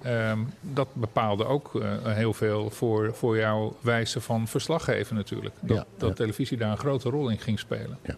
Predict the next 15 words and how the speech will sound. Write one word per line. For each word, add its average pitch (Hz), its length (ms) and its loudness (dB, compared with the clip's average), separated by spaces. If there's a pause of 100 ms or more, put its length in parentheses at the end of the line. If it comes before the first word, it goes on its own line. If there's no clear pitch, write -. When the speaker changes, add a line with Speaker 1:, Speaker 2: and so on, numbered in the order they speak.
Speaker 2:
ja, 87 180 2
we 80 100 2
hebben, 76 280 2
zijn 73 200 2
veertien 90 380 2
dagen, 80 360 2
vierentwintig 78 640 0
uur 73 320 2
per 78 140 -4
dag 78 320 0 (120)
in 85 140 0
touw 90 180 4
geweest. 85 500 2 (760)
En, 82 220 0 (120)
eh, 67 280 -2